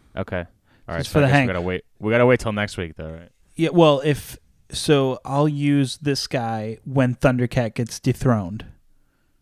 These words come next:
Speaker 1: Yeah, because, yeah, 'cause it's
Speaker 2: Yeah.
Speaker 1: for the hang, not for the potential fuck.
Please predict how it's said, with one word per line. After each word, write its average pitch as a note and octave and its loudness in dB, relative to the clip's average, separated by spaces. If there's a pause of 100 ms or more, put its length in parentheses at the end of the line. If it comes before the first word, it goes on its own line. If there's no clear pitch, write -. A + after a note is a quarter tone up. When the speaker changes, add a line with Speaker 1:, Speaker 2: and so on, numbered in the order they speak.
(800)
Speaker 1:
Yeah, G#2 -2 (200)
because, F#2+ -8 (220)
yeah, F#2 -10 (560)
'cause G2+ -4
it's - -6
Speaker 2:
Yeah. - -
Speaker 1:
for G2 -4
the E2+ -8
hang, E2+ -8
not E2 -10
for - -20
the E2 -10
potential E2 -12
fuck. D#2 -12